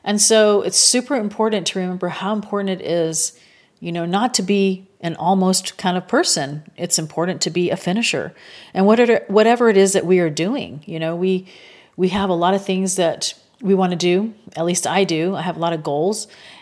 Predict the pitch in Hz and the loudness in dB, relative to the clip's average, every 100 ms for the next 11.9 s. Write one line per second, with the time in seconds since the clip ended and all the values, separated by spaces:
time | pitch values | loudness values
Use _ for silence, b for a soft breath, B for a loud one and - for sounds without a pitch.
0 | B - 175 165 160 180 180 202 208 190 | B -4 0 0 0 -4 -2 -4 -2 -4
1 | 185 180 185 180 170 156 165 165 190 220 | -4 -2 -2 -2 -4 -6 -6 -4 -2 -2
2 | 156 147 151 165 - b b 165 170 180 | -2 -4 -6 -8 -14 b b -6 -2 0
3 | 277 220 175 160 180 226 233 233 233 175 | 2 2 0 2 4 4 4 2 2 0
4 | 170 262 - - - _ _ _ 165 175 | 2 2 0 -6 -14 _ _ _ -4 -2
5 | 160 160 190 233 196 202 180 170 156 156 | 0 2 2 2 -6 -10 -10 -10 -10 -8
6 | 151 - - _ _ _ _ _ 175 208 | -10 -10 -20 _ _ _ _ _ -2 0
7 | 233 220 220 208 170 156 147 - - b | 2 2 0 0 0 -2 -4 -4 -6 b
8 | b b b 180 190 196 190 147 196 190 | b b b 2 2 4 2 0 0 0
9 | 180 160 - 196 214 202 196 - 196 196 | 0 -6 2 6 6 6 4 2 0 2
10 | 339 - 151 117 147 190 180 156 185 190 | 2 2 0 -4 -2 0 0 -2 0 2
11 | 190 180 175 170 165 156 - 117 120 | 0 0 0 -2 -4 -4 -6 -8 -12